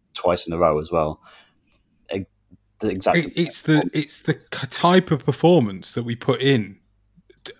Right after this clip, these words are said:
Speaker 2: I mean, you don't have. <laughs> It's very rare to get two wins in a row at the moment.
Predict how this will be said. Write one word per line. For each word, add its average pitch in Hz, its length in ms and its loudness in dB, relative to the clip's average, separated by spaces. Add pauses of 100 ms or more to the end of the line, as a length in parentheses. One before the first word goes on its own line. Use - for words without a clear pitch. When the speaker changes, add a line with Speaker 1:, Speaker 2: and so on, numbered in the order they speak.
(140)
Speaker 2:
I 160 40 2
mean, 160 260 0 (100)
you 151 160 -4
don't 190 300 4
have. 101 540 0 (760)
<laughs> - 60 -10 (400)
It's - 320 0
very 170 160 8
rare 123 320 4
to - 100 -8
get - 180 -4
two 143 220 4
wins 180 300 4
in 107 80 -2
a 107 40 -4
row 107 300 -2
at 107 80 -8
the 117 100 -2
moment. 180 1000 2